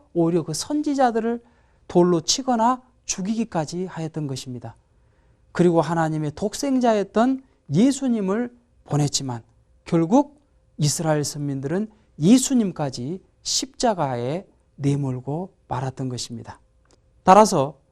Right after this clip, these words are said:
하나님께서는 그 하나님의 모든 유업을 이스라엘 선민으로부터 빼앗아 가지고 재림 주님을 맞을 백성들에게 주시겠다고 하신 말씀을 비유적으로 들었던 것입니다.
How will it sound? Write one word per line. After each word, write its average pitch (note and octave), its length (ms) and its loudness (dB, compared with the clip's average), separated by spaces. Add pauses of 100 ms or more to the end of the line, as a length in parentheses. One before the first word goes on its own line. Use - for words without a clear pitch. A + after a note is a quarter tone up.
(120)
하나님께서는 D#3 960 -2 (160)
그 D4+ 240 2
하나님의 C4 640 4
모든 C4 480 2
유업을 A#3+ 560 4 (220)
이스라엘 D4+ 580 6
선민으로부터 A#3 800 0
빼앗아 D4 440 6
가지고 D3+ 480 2 (340)
재림 E3+ 420 2
주님을 D3 440 -6
맞을 D4+ 520 0 (420)
백성들에게 E3+ 1000 2 (280)
주시겠다고 A#3 840 0
하신 F#3 500 -6 (300)
말씀을 F#3 720 0 (360)
비유적으로 G3+ 920 0 (640)
들었던 D3+ 420 2
것입니다. B2 520 -8